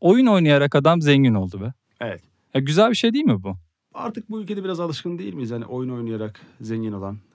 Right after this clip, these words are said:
Speaker 2: e, eğlenerek zengin olan birçok insan var diye gönderme yapıp devam ediyorum.
Speaker 1: Evet. Konumuza dönelim biz.
Speaker 2: Ya bu kahve içmeden ayılamama mevzusu sadece beyaz yakalıların değil. Son zamanlarda özellikle üniversite öğrencilerinin de ne bileyim çok sınıfsal bir ayrım olmaksızın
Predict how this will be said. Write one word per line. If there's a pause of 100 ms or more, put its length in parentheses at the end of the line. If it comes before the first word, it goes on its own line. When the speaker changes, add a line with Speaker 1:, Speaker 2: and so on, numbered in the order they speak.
Speaker 2:
e,
eğlenerek
zengin
olan
birçok
insan
var
diye (540)
gönderme
yapıp
devam
ediyorum.
Speaker 1:
Evet. (320)
Konumuza
dönelim
biz.
Speaker 2:
Ya
bu
kahve
içmeden
ayılamama
mevzusu (320)
sadece
beyaz
yakalıların
değil.
Son
zamanlarda (260)
özellikle
üniversite
öğrencilerinin
de (480)
ne
bileyim
çok
sınıfsal
bir
ayrım
olmaksızın